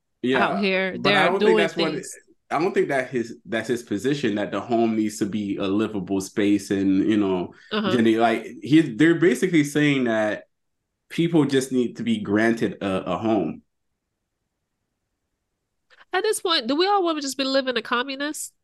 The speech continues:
Speaker 1: <laughs> Yeah,
Speaker 2: country?
Speaker 1: that's, that's what I, I told
Speaker 2: No,
Speaker 1: him
Speaker 2: no,
Speaker 1: that.
Speaker 2: let's, no, let's,
Speaker 1: I literally,
Speaker 2: let's,
Speaker 1: I,
Speaker 2: I'm,
Speaker 1: I,
Speaker 2: I'm being
Speaker 1: I, I literally told him
Speaker 2: honest.
Speaker 1: that.
Speaker 2: I'm
Speaker 1: I literally
Speaker 2: being
Speaker 1: told
Speaker 2: hon-
Speaker 1: him that. I'm like, "Yo, I was in the military, man. Like, I like,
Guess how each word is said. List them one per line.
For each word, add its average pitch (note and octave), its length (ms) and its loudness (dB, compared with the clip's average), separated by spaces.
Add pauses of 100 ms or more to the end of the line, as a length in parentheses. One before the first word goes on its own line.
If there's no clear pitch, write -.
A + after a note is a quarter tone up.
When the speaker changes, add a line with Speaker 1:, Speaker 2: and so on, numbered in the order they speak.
(120)
Speaker 1:
<laughs> - 240 -20
Yeah, G3+ 340 4
Speaker 2:
country? G#3 60 4
Speaker 1:
that's, A#3 260 4
that's A3 180 4
what F3 240 4
I, D#3 260 2
I F3+ 40 0
told - 100 -8
Speaker 2:
No, - 200 4
Speaker 1:
him D#3 40 2
Speaker 2:
no, E4 100 4
Speaker 1:
that. - 80 4
Speaker 2:
let's, - 220 2
no, E4+ 260 4
let's, E4 140 4
Speaker 1:
I A#3 60 6
literally, C4+ 260 6
Speaker 2:
let's, C#4 80 2
Speaker 1:
I, D4 60 6
Speaker 2:
I'm, A3+ 100 2
Speaker 1:
I, G#3 240 0 (100)
Speaker 2:
I'm F4 140 4
being G4+ 200 6
Speaker 1:
I, D4+ 100 6
I - 20 6
literally C4+ 280 4
told A#3 180 4
him A3+ 60 -2
Speaker 2:
honest. - 20 2
Speaker 1:
that. E3+ 120 2
Speaker 2:
I'm - 120 4
Speaker 1:
I - 40 6
literally - 200 6
Speaker 2:
being E4 40 4
Speaker 1:
told D4 180 6
Speaker 2:
hon- - 20 4
Speaker 1:
him F3+ 80 -2
that. D#3 160 2
I'm F3+ 60 -8
like, D3 220 -4
"Yo, G3 200 -2
I C#3+ 160 2
was A#3 180 -2
in D#3+ 60 0
the D3+ 60 2
military, D3 540 -2
man. A#2+ 280 -2
Like, A2+ 280 -2
I E3 120 0
like, E3 400 0